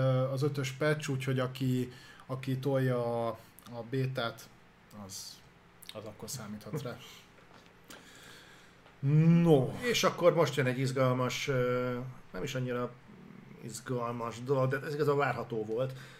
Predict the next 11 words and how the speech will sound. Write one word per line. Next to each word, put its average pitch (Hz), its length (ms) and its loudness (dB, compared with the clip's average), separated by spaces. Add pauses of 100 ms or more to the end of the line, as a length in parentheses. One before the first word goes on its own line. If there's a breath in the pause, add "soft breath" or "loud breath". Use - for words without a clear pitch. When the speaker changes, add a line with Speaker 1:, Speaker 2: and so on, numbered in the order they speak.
(180 loud breath)
Speaker 2:
Még 143 100 4
meglep-, 139 360 4
meglep, 123 260 0
hogy 117 120 -2
csak - 160 -6
most 120 180 -4
jelentették 110 580 -6
közbe. 113 340 -6 (1160)
Speaker 1:
Ja 170 120 4
igen, 147 280 6
ö, 135 480 8